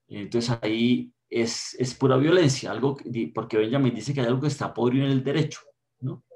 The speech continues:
Eh, el derecho es una forma de justificar la violencia y por eso no puede ser violencia pura, sino que es esa violencia que está en la institución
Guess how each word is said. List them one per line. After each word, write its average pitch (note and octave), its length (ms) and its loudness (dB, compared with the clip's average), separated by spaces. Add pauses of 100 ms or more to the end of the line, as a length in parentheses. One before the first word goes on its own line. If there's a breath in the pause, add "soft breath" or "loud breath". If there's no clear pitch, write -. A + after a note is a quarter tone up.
(720)
Eh, G2 320 -6
el A#2 160 0
derecho A#2 440 6
es C3+ 240 2
una C#3 160 0
forma C3+ 220 0
de D3+ 60 -2
justificar - 500 -8
la C#3 80 0
violencia A#2+ 600 -2 (1200 soft breath)
y D#3 120 0
por B2+ 220 4
eso A#2 140 2
no C#3+ 160 2
puede D3 160 4
ser D3 160 2
violencia D3 420 2
pura, D#3+ 180 -2
sino C3 220 -2
que A2+ 80 -8
es G#2+ 80 -8
esa C3 220 -2
violencia - 320 -4
que - 80 -8
está - 160 -8
en G#2 80 -6
la A#2+ 60 -4
institución C3 680 -4